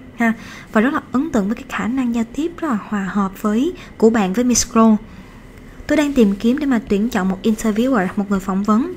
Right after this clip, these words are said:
cho một loạt những cái tập của chúng tôi. Và colleague, mình có từ colleague là đồng nghiệp đó em.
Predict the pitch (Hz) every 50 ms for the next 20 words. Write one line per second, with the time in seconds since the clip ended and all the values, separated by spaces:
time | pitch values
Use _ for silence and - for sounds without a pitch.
0 | - - - 247 233 226 233 226 - - - - - - - - - - 220 202
1 | - - 214 214 202 202 - 196 214 269 269 - 214 202 - 202 202 233 254 254
2 | 262 247 240 240 226 226 - - - - - - - - 226 214 - - - 226
3 | 220 214 214 220 247 254 269 220 185 190 - - 214 208 208 269 269 240 202 -
4 | - - - 247 247 247 247 247 226 196 175 - - - - - - - - -
5 | - 208 202 196 220 214 202 202 202 202 202 202 - - - 254 254 240 220